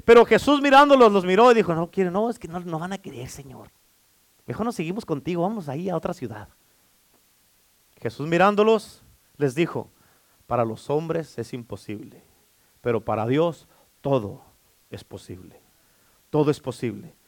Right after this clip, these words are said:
Tal vez para ti es algo imposible mirar a tu familia aquí contigo.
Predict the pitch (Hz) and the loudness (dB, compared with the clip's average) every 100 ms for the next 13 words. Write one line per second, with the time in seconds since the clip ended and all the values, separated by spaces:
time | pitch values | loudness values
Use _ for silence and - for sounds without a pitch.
0 | _ _ 160 175 202 214 - 170 156 196 | _ _ 2 4 4 2 2 2 4 2
1 | 180 185 185 185 165 - 190 180 156 180 | 0 2 2 0 -2 0 0 2 2 4
2 | 180 165 151 143 165 185 160 175 160 - | 2 0 0 0 0 0 -2 -4 -4 -4
3 | 175 147 - | -4 -4 -8